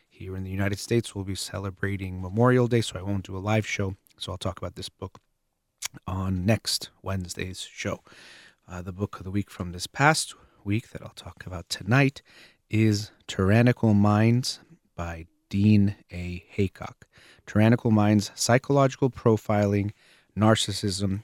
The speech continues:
and Dictatorship. Uh, this book, um, was a very compelling read. I, I was very interested to read the profiles that were in the book of different tyrants throughout history,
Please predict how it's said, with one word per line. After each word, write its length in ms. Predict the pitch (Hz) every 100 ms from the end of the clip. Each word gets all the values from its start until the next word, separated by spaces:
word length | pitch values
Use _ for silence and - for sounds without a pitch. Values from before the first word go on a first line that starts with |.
| - -
and 400 | 92 90 98 -
Dictatorship. 840 | 101 - - 90 - - - - _ _ - - _ _ 78
Uh, 120 | 82
this 240 | 92 -
book, 400 | - 107 101 - - _ _ _
um, 360 | 90 85 80 92 _ _ _ _ _ _ _ _ _ -
was 200 | 92 85
a 60 | 87
very 320 | 110 117 113
compelling 560 | - 95 110 104 98
read. 360 | 92 95 101 - - -
I, 340 | 85 - -
I 40 | - -
was 220 | 87 - - _ _
very 180 | 104 104
interested 640 | 101 104 - 98 - 90
to 140 | - 92
read 380 | 90 113 113 98 _ _ _
the 80 | -
profiles 800 | - - 123 - 104 101 95 - - 90
that 100 | 92
were 120 | -
in 140 | 90
the 80 | 87
book 380 | 82 104 - - _ _ _ _ 95
of 240 | 104 90
different 640 | 104 101 - 98 92 - - _ _ _ _ -
tyrants 460 | 104 101 98 98
throughout 320 | - 90 87 -
history, 540 | 101 - 92 95